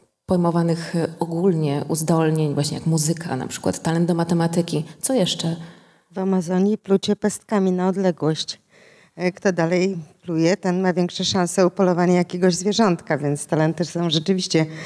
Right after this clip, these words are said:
Speaker 2: uzależnione dosyć mocno od kręgu kulturowego. Natomiast, e, mi się wydaje, że w naszym kręgu kulturowym my w ogóle pomijamy talenty społeczne, takie jak talent dzielenia się, talent empatii, talent, e,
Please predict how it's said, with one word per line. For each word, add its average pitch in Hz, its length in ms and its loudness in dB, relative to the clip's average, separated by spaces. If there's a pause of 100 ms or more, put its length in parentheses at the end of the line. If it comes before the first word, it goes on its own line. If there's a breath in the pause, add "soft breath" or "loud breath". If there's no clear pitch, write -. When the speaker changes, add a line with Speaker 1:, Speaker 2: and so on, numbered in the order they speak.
(260 loud breath)
Speaker 2:
uzależnione 165 680 2
dosyć - 320 -2
mocno 165 300 0
od 156 120 -2
kręgu 160 360 0
kulturowego. 156 760 0 (540 loud breath)
Natomiast, 208 580 2
e, 208 360 2
mi 190 260 0
się 208 120 -2
wydaje, 190 220 2
że 185 100 0
w 160 80 -8
naszym 214 300 4
kręgu 190 340 0
kulturowym 190 560 2
my 190 120 4
w - 80 0
ogóle 190 240 0
pomijamy 180 840 2
talenty 175 340 2
społeczne, - 720 -2 (580 loud breath)
takie 170 260 -2
jak 156 220 0
talent 151 560 -2
dzielenia 180 500 2
się, 160 400 0
talent 147 360 0
empatii, 160 720 0
talent, 147 600 0
e, 156 180 4